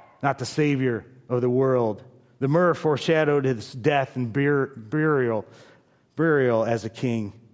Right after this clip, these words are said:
The incense symbolized the worship and the fragrance of this king. The gold, that just cemented it, that he was a king. This is the king,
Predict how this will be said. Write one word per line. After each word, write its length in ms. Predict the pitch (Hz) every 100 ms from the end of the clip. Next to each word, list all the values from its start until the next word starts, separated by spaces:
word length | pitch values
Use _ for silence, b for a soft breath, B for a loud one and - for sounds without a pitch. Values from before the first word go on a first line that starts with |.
| -
The 120 | 151
incense 360 | 170 170 143
symbolized 680 | - - 170 147 143 139 131
the 80 | 131
worship 540 | 127 156 151 - 139
and 100 | 131
the 60 | 120
fragrance 840 | - 175 160 151 139 113 - - - b b -
of 180 | 131
this 180 | 117 113
king. 540 | - 143 127 110 101 - B
The 80 | -
gold, 540 | 117 165 165 156 139 B B
that 180 | 139 135
just 240 | 135 -
cemented 480 | - 120 120 110 104
it, 180 | 95 87 _ _ _ _ _ _ _ -
that 100 | 110
he 80 |
was 260 | 107 117 107
a 80 | 95
king. 380 | - 101 80 80 _ _ _ _ _ _ _
This 240 | 135 120
is 140 | 120 -
the 100 | 107
king, 480 | - 117 107 92